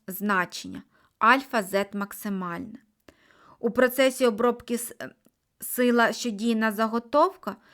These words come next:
прагне відірвати її від столу, що призводить до вібрацій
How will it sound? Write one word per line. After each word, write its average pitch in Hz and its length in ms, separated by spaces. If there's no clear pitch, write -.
прагне 277 400
відірвати 240 640
її 226 240
від 240 160
столу, 180 600
що 240 200
призводить 226 600
до 214 140
вібрацій 208 680